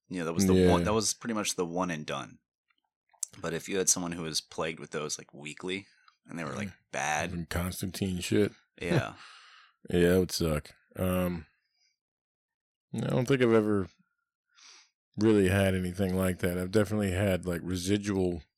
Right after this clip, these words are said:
Speaker 2: memory come back, you know. Like, when my mom died, <clears throat> I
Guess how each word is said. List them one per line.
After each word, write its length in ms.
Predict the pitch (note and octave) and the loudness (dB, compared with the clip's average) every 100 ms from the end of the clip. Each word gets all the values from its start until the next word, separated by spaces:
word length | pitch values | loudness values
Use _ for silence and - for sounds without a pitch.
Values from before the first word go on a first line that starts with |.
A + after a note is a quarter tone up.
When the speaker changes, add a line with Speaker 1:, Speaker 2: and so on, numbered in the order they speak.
| _ _ _ _ _ _ _ _ _ _ _ _ _ _ _ | _ _ _ _ _ _ _ _ _ _ _ _ _ _ _
Speaker 2:
memory 640 | G2 G#2+ A#2+ F2+ E2+ F#2 - _ _ | 2 6 6 4 2 -2 -6 _ _
come 200 | - F#2+ | -2 0
back, 400 | F2 F2 F2 - - _ _ _ | 2 0 -2 -6 -14 _ _ _
you 100 | F#2 | -4
know. 180 | E3+ E2+ E2+ _ _ _ - | -2 -4 -8 _ _ _ -6
Like, 100 | G#2 | 0
when 80 | G2 | 2
my 80 | F#2 | 4
mom 320 | F#2+ G#2 G2+ | 4 4 4
died, 420 | F#2 F2+ F2 D#2+ - _ _ _ _ _ _ _ _ | 2 2 0 -4 -18 _ _ _ _ _ _ _ _
<clears throat> 880 | _ _ _ _ _ _ _ _ - | _ _ _ _ _ _ _ _ -8
I 200 | - | -6